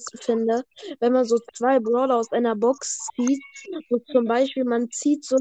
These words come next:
zuerst, zieht man so Bibi und danach zieht man auf einmal, keine Ahnung, jetzt einfach Poco oder so. Wenn man zuerst einen guten und dann einen schlechten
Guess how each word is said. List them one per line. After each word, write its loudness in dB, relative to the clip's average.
zuerst, 0
zieht -6
man 0
so 2
Bibi 4
und -2
danach 0
zieht -4
man 0
auf -4
einmal, -2
keine 0
Ahnung, 0
jetzt 0
einfach 2
Poco -2
oder 0
so. 0
Wenn 0
man 0
zuerst 0
einen -2
guten -2
und -2
dann -2
einen -2
schlechten -4